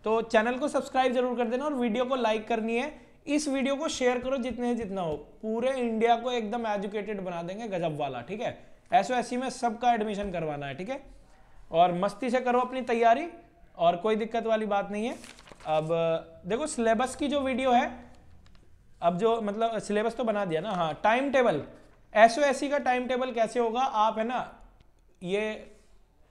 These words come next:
ये वाली वीडियो देख लेना आप, इसमें टाइम टेबल आपको इस, इस वीडियो पे क्लिक करना मिल जाएगा, किस तरीके से आपको प्रिपरेशन करनी है डेढ़ महीने के अंदर अंदर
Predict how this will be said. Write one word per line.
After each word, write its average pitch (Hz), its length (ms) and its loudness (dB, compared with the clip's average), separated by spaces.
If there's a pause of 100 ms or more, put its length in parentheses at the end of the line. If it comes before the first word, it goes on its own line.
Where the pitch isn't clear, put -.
(320)
ये 175 80 -2
वाली 214 220 2
वीडियो 226 240 0
देख 208 220 -2
लेना 214 200 -4
आप, 240 200 -4
इसमें 240 280 -6 (220)
टाइम 196 220 0
टेबल 214 280 0
आपको 208 300 0
इस, 208 220 -6
इस 190 220 -8
वीडियो 208 180 -4
पे 208 120 -6
क्लिक 202 240 -6
करना 202 240 -4
मिल 180 220 -6
जाएगा, 196 280 -2 (200)
किस 214 200 -8
तरीके 202 300 -6
से 196 100 -8
आपको 196 340 -6 (420)
प्रिपरेशन 202 520 -2
करनी 214 260 -4
है 247 80 -4
डेढ़ 214 300 0
महीने 240 260 -2
के 226 80 -6
अंदर 226 240 -4
अंदर 214 340 -2